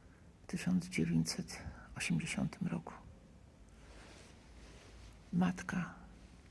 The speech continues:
tego człowieka, którego nazywano polskim papieżem, urodziła się dwudziestego szóstego marca w tysiąc osiemset osiemdziesiątym czwartym roku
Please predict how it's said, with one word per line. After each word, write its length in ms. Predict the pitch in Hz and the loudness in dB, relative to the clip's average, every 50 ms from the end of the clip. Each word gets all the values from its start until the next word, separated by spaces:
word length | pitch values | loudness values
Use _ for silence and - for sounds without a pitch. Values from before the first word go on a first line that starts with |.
| - - - - - - | -20 -20 -20 -20 -10 -4
tego 260 | - 185 170 190 202 | -2 0 2 2 0
człowieka, 600 | - - - 185 - - 170 180 - - - 165 - - - - - - - - - - - - - - - - - - - - - - - - | 0 0 -4 -2 0 2 2 2 0 -2 -4 -6 -8 -8 -14 -18 -18 -20 -20 -20 -20 -20 -20 -20 -20 -20 -20 -20 -20 -20 -20 -20 -20 -20 -20 -20
którego 320 | - - - - 165 165 165 | -8 0 4 4 6 6 6
nazywano 480 | - 160 170 - - - 175 180 - | 4 4 4 0 0 2 4 4 4
polskim 420 | - - - 180 - - - - - | 2 0 -2 -2 -2 -2 -2 -2 -2
papieżem, 560 | - 202 - - - 180 180 180 - - 175 - - - - - - - - - - - - - - - - - - - - - - - - - - - - | -2 -2 -2 0 2 4 4 4 2 0 0 -2 -4 -8 -18 -18 -18 -18 -18 -20 -20 -20 -20 -20 -20 -20 -20 -20 -20 -20 -20 -18 -18 -18 -18 -18 -14 -6 -2
urodziła 580 | 214 156 165 165 165 - - - - - 185 | 2 2 4 4 2 0 -2 -2 0 0 0
się 260 | - - - - 175 - - - - - - - - - - - - - - - - - - - - - - - - - - | -2 0 0 0 -2 -2 -2 -8 -16 -16 -18 -18 -20 -20 -20 -20 -20 -20 -20 -20 -20 -20 -20 -20 -20 -20 -20 -20 -20 -20 -10
dwudziestego 520 | - - 170 165 147 - - - - - - | -4 -2 2 2 2 2 2 0 -2 -2 -2
szóstego 420 | - - 190 - - 190 - - | -4 -4 -4 -2 -2 -2 0 2
marca 560 | 165 165 165 165 160 - - - 170 147 - - - - - - - - - - - - - - - - - - - - - | 4 4 4 2 2 2 2 2 2 2 0 -2 -8 -16 -16 -18 -18 -18 -20 -20 -20 -20 -18 -18 -18 -16 -16 -16 -18 -18 -18
w 20 | - - | -14 -8
tysiąc 280 | - - 156 156 - - | -4 0 0 0 0 -2
osiemset 520 | 226 - - 208 185 - - - - - | -2 0 2 4 4 4 4 0 0 0
osiemdziesiątym 600 | - - - - 151 - - 165 160 - - - | -2 2 4 4 4 4 4 2 2 4 2 0
czwartym 460 | - - - - 156 - - - 165 | 0 0 -2 -2 -4 -2 2 2 4
roku 360 | 165 190 185 - - - 208 | 4 4 2 0 0 -2 -2